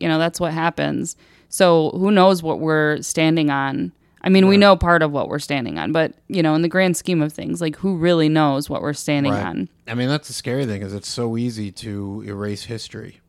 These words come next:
Speaker 2: It really is.
Speaker 1: It is, but it's also
Speaker 2: All you gotta do is stop teaching it.
Speaker 1: But it's insane how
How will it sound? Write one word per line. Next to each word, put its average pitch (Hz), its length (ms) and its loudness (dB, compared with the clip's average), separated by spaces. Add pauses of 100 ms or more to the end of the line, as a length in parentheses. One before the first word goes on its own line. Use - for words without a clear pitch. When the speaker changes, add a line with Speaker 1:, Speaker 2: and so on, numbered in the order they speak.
(140)
Speaker 2:
It 113 80 -12
really 151 340 -4
is. 147 260 -8 (220)
Speaker 1:
It 269 140 6
is, 233 280 6
but 208 200 0
it's 220 120 0
also 214 680 2
Speaker 2:
All 117 120 0
you 131 80 -2
gotta 131 220 -4
do 135 100 -2
is 135 80 -4
stop 127 320 -10
teaching 139 360 -10
it. 104 120 -14 (140)
Speaker 1:
But 226 160 4
it's 240 220 2
insane 233 880 0 (180)
how 196 640 2